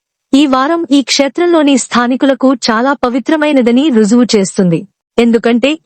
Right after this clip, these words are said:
ఈ సమయంలో మీరు ప్రతి పనిని కొత్త శక్తితో మరియు శక్తితో చేయగలుగుతారు. ఈ వారం విద్యార్థులు కూడా పరిశోధనలో ముందుకు సాగాలి. ఈ సందర్భంలో దీనికోసం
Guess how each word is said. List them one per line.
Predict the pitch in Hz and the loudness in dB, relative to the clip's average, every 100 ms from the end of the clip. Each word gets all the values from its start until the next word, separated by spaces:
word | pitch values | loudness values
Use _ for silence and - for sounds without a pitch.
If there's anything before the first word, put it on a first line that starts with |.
| 285 | 0
ఈ | 320 | 0
సమయంలో | 269 254 269 262 233 262 - 254 | -2 0 2 2 2 -2 0 2
మీరు | 320 277 | 2 0
ప్రతి | 233 220 262 294 | -2 0 0 0
పనిని | 285 330 294 240 | 0 0 0 -2
కొత్త | - 320 - | -2 -4 -2
శక్తితో | 269 - 247 269 262 | -4 -2 0 0 0
మరియు | 226 240 254 - | 0 0 -2 -2
శక్తితో | 240 - 277 311 311 | -4 -2 0 2 2
చేయగలుగుతారు. | 247 226 214 196 180 190 175 151 185 _ _ 294 | 2 2 2 0 0 -2 -4 -8 -14 _ _ 2
ఈ | 311 262 | 2 2
వారం | 262 349 359 247 | 0 0 0 0
విద్యార్థులు | 208 262 277 247 277 269 | 2 0 0 0 0 0
కూడా | 233 220 226 - | 0 -2 -6 -4
పరిశోధనలో | 262 294 330 330 285 269 262 330 240 | -2 0 0 0 0 2 0 0 0
ముందుకు | 247 277 302 254 | 2 2 0 -2
సాగాలి. | 220 190 185 170 190 _ _ - 302 | -4 -2 -2 -2 -6 _ _ 0 0
ఈ | 339 | 2
సందర్భంలో | 294 262 240 208 233 254 294 269 208 | -2 0 0 2 2 2 0 -2 0
దీనికోసం | 320 330 294 277 294 | 2 2 0 0 -2